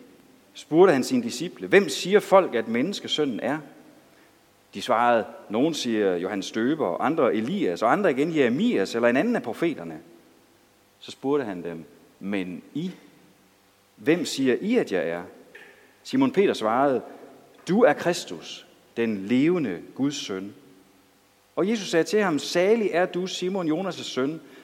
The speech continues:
for det har kød og blod ikke åbenbaret dig, men min far i himlene. Og jeg siger dig, at du er Peter, og på den klippe vil jeg bygge min kirke, og dødsrigets porte skal ikke få magt over den. Jeg vil give dig nøglerne til himmeriget,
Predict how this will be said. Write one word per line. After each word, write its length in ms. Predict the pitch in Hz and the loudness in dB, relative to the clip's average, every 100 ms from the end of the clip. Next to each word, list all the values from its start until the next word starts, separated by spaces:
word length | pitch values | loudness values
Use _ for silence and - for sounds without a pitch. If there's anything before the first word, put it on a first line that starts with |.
| - | 0
for 80 | 175 | 6
det 100 | 226 | 6
har 60 | |
kød 240 | 190 196 233 | 6 6 6
og 80 | |
blod 280 | - 185 160 - | 6 6 4 2
ikke 320 | 220 240 180 | 0 2 2
åbenbaret 520 | 123 117 110 127 92 | 2 2 4 4 2
dig, 100 | 71 73 - - - _ | -2 -10 -18 -20 -20 _
men 140 | 104 | -4
min 140 | 104 104 | -2 -2
far 260 | 104 110 | 0 0
i 60 | 139 | 0
himlene. 400 | 98 98 120 - - - - - - | -2 -4 -6 -10 -16 -20 -20 -6 6
Og 100 | 160 | 8
jeg 100 | 156 | 8
siger 280 | 180 202 | 8 8
dig, 240 | 208 127 107 | 8 6 4
at 240 | 135 135 - | 4 2 0
du 220 | 202 220 | -2 -2
er 100 | - | -2
Peter, 360 | - 208 143 | -2 -4 -4
og 220 | 85 - 117 | -8 -4 2
på 60 | |
den 140 | 208 208 | 4 4
klippe 300 | 175 196 190 | 2 2 4
vil 60 | |
jeg 100 | 147 | 2
bygge 240 | 151 190 185 | 0 -6 -4
min 140 | 123 | -4
kirke, 500 | - 143 170 196 131 - - - - | -6 -6 -4 -4 -6 -12 -20 -12 -6
og 140 | 120 | 6
dødsrigets 500 | 180 233 165 165 - | 6 6 4 0 0
porte 380 | - 156 190 170 | -2 4 4 4
skal 100 | 151 | 0
ikke 120 | 170 | -4
få 100 | 143 | -2
magt 300 | 127 151 - | 2 2 0
over 260 | - 98 - | -2 -2 -4
den. 160 | - - - - - - - _ _ - | -8 -18 -20 -20 -20 -20 -20 _ _ -14
Jeg 100 | 95 | -10
vil 80 | 98 | -4
give 100 | 139 | 2
dig 100 | 160 | 4
nøglerne 380 | 123 135 196 156 | 6 6 4 0
til 160 | 131 | -4
himmeriget, 480 | 127 196 185 123 143 | -2 0 0 -2 -4